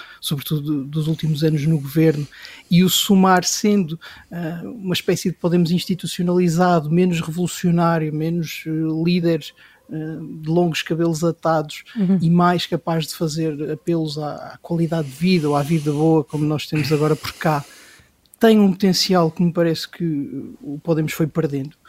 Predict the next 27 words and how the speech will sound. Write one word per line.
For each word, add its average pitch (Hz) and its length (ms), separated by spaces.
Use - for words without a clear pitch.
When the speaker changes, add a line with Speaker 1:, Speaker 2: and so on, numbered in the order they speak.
Speaker 1:
O, 143 440
a 151 80
partir 160 320
de, 151 80
e, 156 340
e 151 80
há, 135 140
aconteceu 160 480
isso 156 300
em 151 80
vários, 143 540
eh, 165 400
países 143 320
europeus, 156 460
estes 160 240
partidos - 560
que, - 120
eh, 175 600
começam 185 640
como 180 480
antissistema 180 800
e 170 40
depois - 380
entram 180 360
em 180 120
governos, 165 680
eh, 170 200